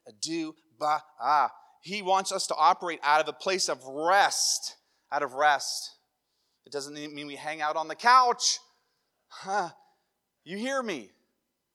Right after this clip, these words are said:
That rest is a place of power, knowing and moving that he is the one that did it all. He completed it all. Six hundred and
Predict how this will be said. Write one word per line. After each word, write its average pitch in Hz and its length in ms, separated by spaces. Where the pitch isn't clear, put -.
That 131 180
rest 208 280
is 120 140
a - 20
place 147 280
of 117 160
power, 135 460
knowing 160 400
and 117 120
moving 147 420
that 123 100
he 175 200
is 170 160
the 135 80
one 147 280
that 107 120
did 156 220
it 107 60
all. 127 500
He 135 100
completed 156 640
it 117 100
all. 160 600
Six - 360
hundred 208 340
and 120 160